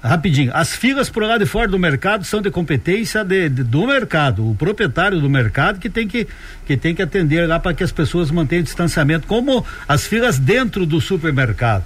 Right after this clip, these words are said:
Normalmente é fila no açougue, é fila panificadora, então lá dentro também tem que ter um funcionário cuidando disso. Como se falou, menores de doze anos não ir no mercado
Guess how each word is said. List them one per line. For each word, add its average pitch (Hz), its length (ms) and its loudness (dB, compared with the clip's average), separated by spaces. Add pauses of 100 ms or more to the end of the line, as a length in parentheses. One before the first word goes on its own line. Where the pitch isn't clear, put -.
(360)
Normalmente 160 500 2
é 170 60 2
fila 180 240 2
no 139 100 2
açougue, 170 400 2
é 131 40 2
fila 151 240 0
panificadora, 135 680 2
então 160 320 0 (300)
lá 135 140 2
dentro 151 220 2
também 180 240 0
tem 180 120 -4
que 147 60 -8
ter 190 120 -2
um 170 60 0
funcionário 165 500 0
cuidando 160 340 2
disso. 120 400 2 (380)
Como 160 200 0
se - 60 -4
falou, 160 300 2
menores 147 400 2
de 156 100 2
doze 143 320 2
anos 151 300 2
não 156 200 2
ir 160 100 4
no 139 100 4
mercado 180 600 2